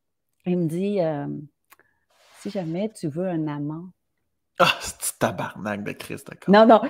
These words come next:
Speaker 1: Si jamais tu veux une affaire, une aventure. » Et là, je l'ai pas laissé finir sa phrase, j'ai dit, « Oui. »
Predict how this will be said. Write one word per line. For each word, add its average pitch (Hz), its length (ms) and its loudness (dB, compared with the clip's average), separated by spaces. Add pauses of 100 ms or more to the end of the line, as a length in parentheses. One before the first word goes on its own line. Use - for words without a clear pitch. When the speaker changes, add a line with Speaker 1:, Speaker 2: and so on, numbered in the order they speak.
(180)
Speaker 1:
Si 302 180 6
jamais 226 440 0
tu 214 140 -2
veux 226 380 2 (220)
une 165 140 0
affaire, 175 600 -6 (120)
une 160 180 -2
aventure. » 180 800 -6 (1200)
Et 160 220 2
là, 180 360 4
je 160 140 0
l'ai 160 180 4
pas 214 160 0
laissé 196 300 0
finir 175 320 -6
sa 147 140 -12
phrase, 196 260 -12
j'ai 180 100 -2
dit, « 165 160 -4
Oui. » 185 320 -2